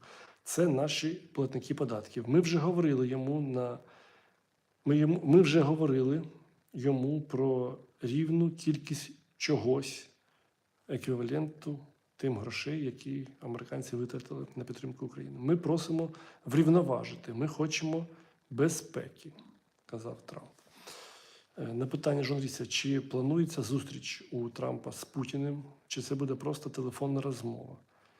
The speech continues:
на що Трамп відповів, що це може бути зустріч, може бути. «Ми завжди були в добрих стосунках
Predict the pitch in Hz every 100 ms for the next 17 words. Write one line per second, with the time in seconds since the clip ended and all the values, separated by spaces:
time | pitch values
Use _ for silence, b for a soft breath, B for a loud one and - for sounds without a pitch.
0 | b b b b b _ _ - - -
1 | 143 147 139 139 135 120 - - - 160
2 | 139 135 139 135 120 123 - - - 135
3 | 127 127 139 - 143 - - _ 123 135
4 | 147 135 113 120 165 147 135 123 110 139
5 | 147 - 123 - 139 131 123 -